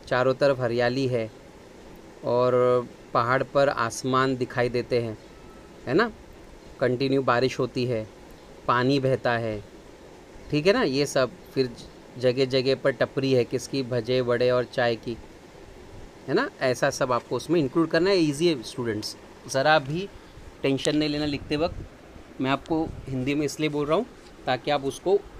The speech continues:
पर्टिकुलरली ढूंढकर वो पैराग्राफ लिख सको, और मैं चाहता हूँ कि आप कोशिश करो, है ना। फिर उसके बाद में नेक्स्ट वाला क्या है, कावड़िया किला। कावड़िया किला आपको डिस्क्राइब करना है।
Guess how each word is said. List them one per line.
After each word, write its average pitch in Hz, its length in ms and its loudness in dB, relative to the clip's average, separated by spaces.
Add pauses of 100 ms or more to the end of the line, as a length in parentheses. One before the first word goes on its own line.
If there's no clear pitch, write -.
(160)
पर्टिकुलरली 139 580 2
ढूंढकर 135 380 0
वो 185 100 -2
पैराग्राफ 135 400 -2
लिख 127 160 -4
सको, - 80 -6
और 123 120 -2
मैं 139 160 -2
चाहता 120 320 0
हूँ 156 80 -6
कि 156 80 -6
आप 143 280 -2
कोशिश 139 360 0
करो, - 240 -10 (640)
है - 60 -4
ना। 214 100 0 (960)
फिर 165 100 -2
उसके 185 180 -2
बाद 175 220 2
में 185 100 2
नेक्स्ट 170 280 0
वाला 170 220 2
क्या 160 160 2
है, 156 160 0 (1400)
कावड़िया 147 320 2
किला। 117 340 -4
कावड़िया 151 380 0
किला 165 260 0
आपको 160 160 -2
डिस्क्राइब 165 360 -2
करना 127 280 -2
है। 123 120 -8